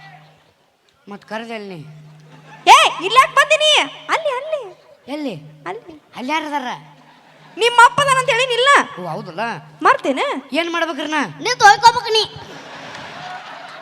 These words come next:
Speaker 2: ಏ, ಬಗ್ರಪ್ಪ, ಹೋಗ. ನಿಮ್ಮ ಅಪ್ಪಗ ಆರಾಮಿಲ್ಲ ಅಂತ
Speaker 3: ಏ,
Speaker 2: ಹೇಳಿನಿಲ್ಲ
Speaker 3: ಸುಮ್
Speaker 2: ನಾನು?
Speaker 3: ಮಾಡೋಗಲೇ, ಹೇಳಿದ್ದ.
Speaker 1: ಲೇ.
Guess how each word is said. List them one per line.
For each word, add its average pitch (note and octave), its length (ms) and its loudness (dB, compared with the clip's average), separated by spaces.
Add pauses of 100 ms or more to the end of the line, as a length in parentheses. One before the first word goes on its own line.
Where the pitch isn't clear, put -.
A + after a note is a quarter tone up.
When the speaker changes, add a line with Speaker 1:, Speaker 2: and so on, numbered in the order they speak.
(140)
Speaker 2:
ಏ, D4+ 100 4
ಬಗ್ರಪ್ಪ, D4 500 6 (300)
ಹೋಗ. G#4 160 12 (280)
ನಿಮ್ಮ D#4 180 4
ಅಪ್ಪಗ F4+ 200 6
ಆರಾಮಿಲ್ಲ F#4+ 260 8
ಅಂತ G4 100 4
Speaker 3:
ಏ, G#4 40 4
Speaker 2:
ಹೇಳಿನಿಲ್ಲ A4 280 4
Speaker 3:
ಸುಮ್ G#4 220 8
Speaker 2:
ನಾನು? - 0 -
Speaker 3:
ಮಾಡೋಗಲೇ, F4+ 640 10
ಹೇಳಿದ್ದ. F#4 280 4 (3000)
Speaker 1:
ಲೇ. D4 220 4